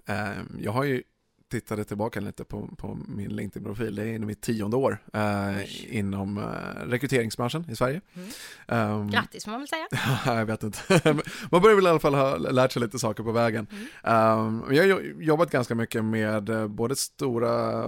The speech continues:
Speaker 1: välkända svenska varumärken och hjälpt dem att, eh, bygga sitt varumärke och få tag på, eh, duktig kompetens inom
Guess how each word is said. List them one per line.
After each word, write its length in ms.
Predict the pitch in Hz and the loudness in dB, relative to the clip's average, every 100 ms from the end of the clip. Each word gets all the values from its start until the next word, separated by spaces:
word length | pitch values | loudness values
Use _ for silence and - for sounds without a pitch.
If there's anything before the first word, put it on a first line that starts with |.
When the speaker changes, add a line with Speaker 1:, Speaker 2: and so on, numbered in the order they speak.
| 110 | -4
Speaker 1:
välkända 440 | 113 113 - 120 | -4 -4 -4 -4
svenska 300 | 139 143 - | -2 -4 -2
varumärken 480 | 139 135 135 135 131 | 0 0 -2 -4 -4
och 60 | 123 | -4
hjälpt 220 | 117 - | -6 -6
dem 200 | 117 110 | -8 -6
att, 360 | - 107 - 117 | -6 -6 -8 -8
eh, 520 | 117 65 65 64 - | -6 -6 -6 -6 -8
bygga 360 | 101 110 98 107 | -6 -6 -2 -4
sitt 220 | 107 - | -4 -4
varumärke 480 | 104 104 107 117 113 | -4 -4 -6 -6 -8
och 80 | 107 | -8
få 80 | |
tag 280 | 110 104 110 | -8 -6 -8
på, 380 | - - - - - - | -8 -6 -6 -6 -8 -8
eh, 400 | 50 50 52 - | -8 -8 -10 -10
duktig 380 | 123 117 - - | -10 -10 -10 -10
kompetens 480 | 107 107 123 170 - | -8 -6 -6 -6 -8
inom 240 | 110 113 | -10 -10